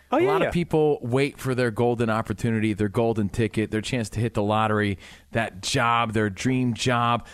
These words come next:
Speaker 2: that woman of their, of their dreams. And it's there, and you don't see it, and you pass on it. Like I said, the time Rich had a chance to oil up all the Hawaiian Tropic models.
Speaker 1: <laughs> There's a
Speaker 2: That's
Speaker 1: town.
Speaker 2: what happened at the
Speaker 1: <laughs>
Speaker 2: Buccaneers game earlier
Speaker 1: Yeah.
Speaker 2: today.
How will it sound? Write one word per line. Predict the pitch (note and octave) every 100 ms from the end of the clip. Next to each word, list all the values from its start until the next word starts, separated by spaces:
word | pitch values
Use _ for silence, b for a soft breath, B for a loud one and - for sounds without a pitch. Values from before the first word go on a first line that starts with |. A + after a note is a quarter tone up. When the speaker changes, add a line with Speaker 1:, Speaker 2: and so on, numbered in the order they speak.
| B
Speaker 2:
that | B2+ B2+
woman | C3 D#3+ F3+ D3
of | A#2 G#2+
their, | A2+ A2
of | A2+ A2
their | A#2+
dreams. | A2+ D#3+ G3+ F3+ G#2 F2+ - B B B B
And | - C#3
it's | C#3 -
there, | F3+ G#3 G3 C#3+
and | C#3
you |
don't | D3+ C#3+
see | - - A3+
it, | F3+
and | C3
you | B2+
pass | - G3 A#3 G#3
on | D3+ B2
it. | F#2+ A2+
Like | A#2+
I |
said, | B2 G3 B2+ B B -
the | B2
time | F3+ F3+ F3
Rich | F3
had | F3 D#3
a |
chance | C#3 G3 F#3+ -
to | C#3+ A#2 B B -
oil | F#3 F#3+ F3+
up | F#3 E3
all | E3+
the | D3
Hawaiian | D#3+ F#3 F3
Tropic | - G3 G3 C#3
models. | B2+ G#2 F2+ D#2 -
Speaker 1:
<laughs> | - - - - - - A3 -
There's | C#4 D#4+
a | F#3
Speaker 2:
That's | F3 B3+
Speaker 1:
town. | A3
Speaker 2:
what | E3+
happened | F3 D#3+ D3 C3
at | - B2 A#2+
the | C3 A#2+ A#2 A2+ A2+
Speaker 1:
<laughs> |
Speaker 2:
Buccaneers | B2+ B2 C3+ A#2+ A#2+ G#2+
game | A2+ G#2 G2+
earlier | G#2+ A2 A2
Speaker 1:
Yeah. | A#2
Speaker 2:
today. | G#2+ G2 E2